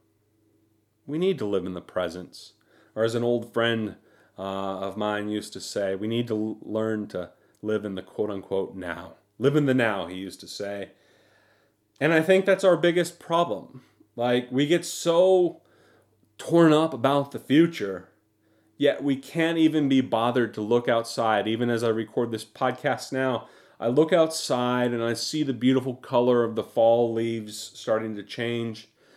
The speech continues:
I see the green grass in my backyard. I see the blue sky and the white clouds.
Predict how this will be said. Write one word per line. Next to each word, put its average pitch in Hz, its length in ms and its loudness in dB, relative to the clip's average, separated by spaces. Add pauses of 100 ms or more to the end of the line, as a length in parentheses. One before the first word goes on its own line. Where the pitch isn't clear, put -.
(160)
I - 60 -2
see - 240 0
the 120 120 0
green 123 500 4
grass 113 540 2
in 110 80 -8
my 110 140 -2
backyard. 110 760 2
I 107 80 0
see 135 280 -2
the 123 120 -2
blue 120 320 0
sky 120 500 -4
and 113 200 -4
the 107 60 0
white 113 480 0
clouds. 110 880 -8